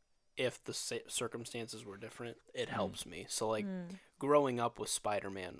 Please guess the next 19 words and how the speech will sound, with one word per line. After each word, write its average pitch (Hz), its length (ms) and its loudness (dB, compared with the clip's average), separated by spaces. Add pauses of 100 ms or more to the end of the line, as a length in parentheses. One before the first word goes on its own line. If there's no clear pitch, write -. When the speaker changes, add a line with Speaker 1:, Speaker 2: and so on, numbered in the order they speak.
Speaker 1:
always 95 640 -2
was, - 420 -8
like, 92 340 -4 (1700)
um, 95 500 -12 (360)
helpful 104 480 0
for - 160 -8
me 98 220 -8
because 107 460 -8
the 110 100 -10
guy 113 280 0
would 104 180 -4
literally 107 320 0
be 98 120 -10
battling, 98 540 -2
like, 95 180 -8
his 104 120 -10
best 113 260 -4
friend's 110 360 -6
dad 95 580 -4